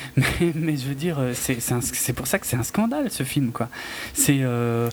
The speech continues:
il va falloir attendre vraiment les cinq dernières minutes pour qu'il y ait une vague tentative de retournement de situation,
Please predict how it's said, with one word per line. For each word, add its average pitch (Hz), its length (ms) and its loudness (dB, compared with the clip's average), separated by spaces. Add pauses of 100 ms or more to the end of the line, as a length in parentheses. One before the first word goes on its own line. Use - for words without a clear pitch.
(240)
il - 40 4
va 147 60 4
falloir 151 320 2
attendre 156 320 2
vraiment 160 240 2
les 147 140 2
cinq 165 260 2
dernières 139 340 2
minutes 190 320 2
pour - 180 0
qu'il 185 160 2
y - 20 4
ait 196 80 2
une 135 160 4
vague 160 360 0
tentative 139 600 -2
de 127 80 4
retournement 143 680 2
de 156 60 -2
situation, 143 640 0